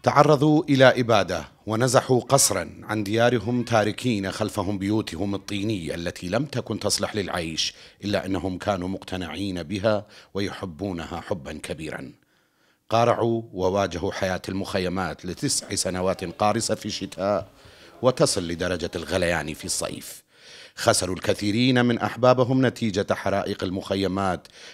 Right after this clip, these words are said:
دون وجود سيارات إطفاء أو وسائل وقاية من الحرائق. الحكومتين، من بدل تعويض الشعب الإيزيدي الذي تعرض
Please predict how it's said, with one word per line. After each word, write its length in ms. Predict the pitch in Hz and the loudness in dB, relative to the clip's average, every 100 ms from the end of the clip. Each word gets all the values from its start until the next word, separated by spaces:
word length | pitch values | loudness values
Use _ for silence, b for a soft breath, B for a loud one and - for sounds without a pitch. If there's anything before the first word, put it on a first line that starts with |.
| B | B
دون 400 | 101 135 131 101 | 2 4 6 4
وجود 400 | 92 92 98 - | 0 -2 -2 0
سيارات 560 | 104 98 95 95 92 | 2 2 2 0 0
إطفاء 720 | - - - 104 113 131 - _ _ _ _ _ _ _ _ | -4 -6 -2 4 6 4 -2 _ _ _ _ _ _ _ _
أو 340 | 147 165 98 95 | 4 4 4 0
وسائل 440 | - 101 92 95 | 2 2 0 -2
وقاية 580 | 90 98 92 90 87 85 85 | -4 -4 -4 -4 -4 -6 -8
من 200 | 90 82 | -10 -10
الحرائق. 640 | 80 - 87 80 90 - - - b b b b | -10 -8 -8 -10 -12 -16 -20 -20 b b b b
الحكومتين، 840 | 95 127 - 123 117 135 147 170 139 | -6 -6 -2 0 4 4 4 2 -4
من 300 | 90 104 101 | -4 -2 0
بدل 360 | 90 107 87 90 | 4 4 2 -2
تعويض 380 | - - 101 90 | -4 -4 -4 -2
الشعب 320 | 90 87 90 | -2 -2 -2
الإيزيدي 760 | 90 92 85 87 85 110 120 90 | -4 -4 -4 -4 -4 -2 -2 -2
الذي 300 | 90 82 90 | -4 -4 -2
تعرض 720 | 107 - 139 127 95 78 | 0 6 4 6 2 0